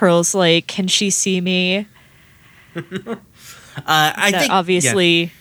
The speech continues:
Speaker 1: obviously means nothing.
Speaker 2: Yep. Um, I like them putting the sword. Apparently, let me scroll down.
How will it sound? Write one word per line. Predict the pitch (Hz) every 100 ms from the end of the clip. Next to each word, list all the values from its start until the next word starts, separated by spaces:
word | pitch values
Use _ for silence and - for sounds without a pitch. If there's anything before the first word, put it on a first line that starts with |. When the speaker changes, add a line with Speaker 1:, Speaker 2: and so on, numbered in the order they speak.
| _ _ _ _ _ -
Speaker 1:
obviously | 220 226 233 226 208
means | 185 175 -
nothing. | 123 - - 202 _ _ -
Speaker 2:
Yep. | 131 - _ _ _ _ - - - - - -
Um, | 135 120 110 104 107 123 151 175 - - _ _ _ _ _ _ _ _ _ -
I | 135
like | 135 147 143
them | 147 135
putting | - 139 127
the |
sword. | 117 139 131 - 135
Apparently, | 143 - 233 269 - 143 127 123 151 -
let | 151
me | 202 175
scroll | 135 - 139 117
down. | 110 110 104